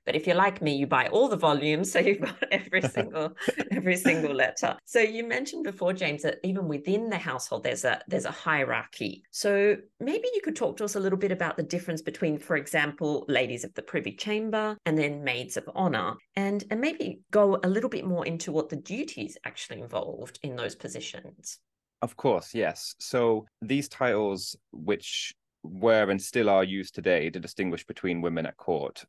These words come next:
Speaker 2: like ladies and gentlewomen of the Privy Chamber, or maids of honor, or chamberers, these are all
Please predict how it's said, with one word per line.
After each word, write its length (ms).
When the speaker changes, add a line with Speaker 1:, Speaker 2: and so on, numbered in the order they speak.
Speaker 2:
like 380
ladies 360
and 120
gentlewomen 440
of 80
the 80
Privy 240
Chamber, 520
or 300
maids 280
of 120
honor, 280
or 200
chamberers, 720
these 400
are 60
all 420